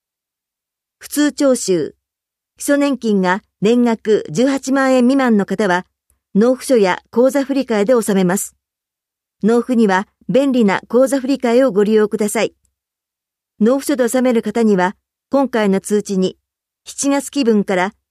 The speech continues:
九月期分の納付書を同封します。十月期分から翌年三月期分の納付書は、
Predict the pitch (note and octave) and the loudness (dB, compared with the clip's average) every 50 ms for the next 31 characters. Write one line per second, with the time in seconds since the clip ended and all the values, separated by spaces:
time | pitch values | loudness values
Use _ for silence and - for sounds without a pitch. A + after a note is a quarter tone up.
0 | _ - - A#3+ C4 C#4+ C#4+ - - C#4 C#4 A3 A#3 G#3+ F#3+ F3+ F3 D#3 - F3+ | _ -4 0 0 0 0 0 -4 -6 -6 0 0 2 2 2 2 0 0 0 0
1 | A3 B3+ C4+ B3+ - - D#4 C#4+ B3+ F3 G3 F#3+ F#3+ - - F#3+ F3 - - F3 | 0 0 0 -2 -2 -2 0 2 2 2 2 0 0 0 -2 -4 -4 -2 -4 -4
2 | F#3 G3 - - - _ _ _ _ _ _ _ _ _ _ _ _ _ _ _ | -4 -4 -6 -10 -14 _ _ _ _ _ _ _ _ _ _ _ _ _ _ _
3 | _ _ _ - B3 C4+ C#4 C#4+ C#4+ - - - C#4+ A#3 B3+ A#3 G#3+ - - F#3 | _ _ _ -2 -2 0 0 -2 -2 -4 -4 -4 -2 0 0 0 0 0 -2 -2
4 | F3+ F3+ G3+ - _ _ _ _ _ - G3+ G#3 G3+ - - C4+ C4 B3+ - A#3 | -2 -2 -4 -6 _ _ _ _ _ -2 -2 -2 -2 -2 -2 -2 -2 -2 -4 -6
5 | G3+ - - _ - - C4 B3 C4 C4+ C4+ C#4 - - - C#4 A3+ A#3+ A3+ G3+ | -8 -8 -10 _ -10 -4 -2 0 0 0 -2 -2 -4 -4 -4 0 2 2 2 2
6 | F#3+ F3 F3 F#3+ G#3 A3+ A3 - - A#3+ G#3+ F3+ E3+ F#3 | 2 2 2 0 0 0 -2 -2 -2 -2 0 0 0 -2